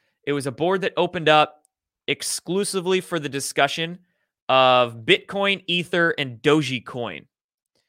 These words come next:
So crypto is typically frowned upon by big tech companies. YouTube has banned some crypto channels. Uh, it's, it's really not that, uh, popular in terms of big tech.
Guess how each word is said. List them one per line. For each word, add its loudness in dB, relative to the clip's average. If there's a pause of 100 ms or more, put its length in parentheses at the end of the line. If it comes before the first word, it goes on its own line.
(300)
So 4 (420)
crypto 4
is 2
typically 0
frowned 2
upon 0
by 6 (420)
big -2
tech 0
companies. -6
YouTube -2
has 2
banned 2
some -10
crypto -4
channels. 0 (460)
Uh, 2
it's, 2
it's -4
really -4
not 0 (440)
that, 2 (1200)
uh, 2
popular -4
in -8
terms -10
of -14
big -6
tech. -2